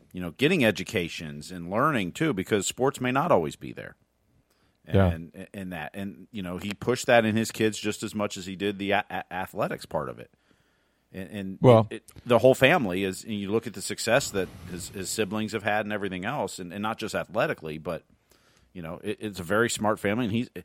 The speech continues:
Speaker 1: and watch him play football. He's a smart player. He's not
Speaker 2: He
Speaker 1: just
Speaker 2: is.
Speaker 1: running around out there. He makes the
Speaker 2: Mm.
Speaker 1: correct blocks. He makes the right reads.
Speaker 2: Yeah.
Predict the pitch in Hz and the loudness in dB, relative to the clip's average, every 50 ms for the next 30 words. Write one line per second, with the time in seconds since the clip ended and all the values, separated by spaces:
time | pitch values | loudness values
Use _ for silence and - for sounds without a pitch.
0 | - - - - - 143 139 - 143 127 - 165 160 175 202 - - 226 214 - | -16 -20 -12 -4 -2 -2 -2 -4 -10 -16 -10 2 4 4 4 4 2 -2 -2 0
1 | - 208 165 - 220 208 - - 69 - 110 151 156 190 - - - 101 101 117 | 0 0 0 2 2 2 2 2 2 2 2 2 4 2 2 2 2 4 4 4
2 | - - - 131 156 160 92 - - _ _ _ _ _ _ _ _ _ _ _ | 2 0 -4 -2 -2 -2 -2 -4 -8 _ _ _ _ _ _ _ _ _ _ _
3 | _ _ _ _ _ _ - 131 120 139 170 - 98 90 - 80 78 87 95 101 | _ _ _ _ _ _ -6 -4 4 8 8 8 10 8 8 6 6 4 4 4
4 | 98 92 87 85 80 78 76 71 69 67 60 58 - - 60 58 - _ _ _ | 4 4 0 0 0 0 0 0 -2 -4 -6 -6 -6 -8 -10 -10 -14 _ _ _
5 | _ - 123 113 110 139 180 - - - 104 - - 104 85 76 69 - - 76 | _ 2 4 6 8 6 6 4 2 -4 -2 0 4 4 4 4 2 -2 -4 -4
6 | 69 67 60 - - - - 113 110 110 123 165 170 - - 110 95 90 80 76 | -2 -2 -2 -4 -8 -2 0 4 6 6 6 4 2 2 0 4 4 6 4 4
7 | - - 73 69 60 - - _ - - _ _ _ _ _ _ _ _ _ _ | 2 -6 -10 -10 -10 -12 -14 _ -20 -20 _ _ _ _ _ _ _ _ _ _
8 | _ _ - 101 90 87 | _ _ -2 0 0 0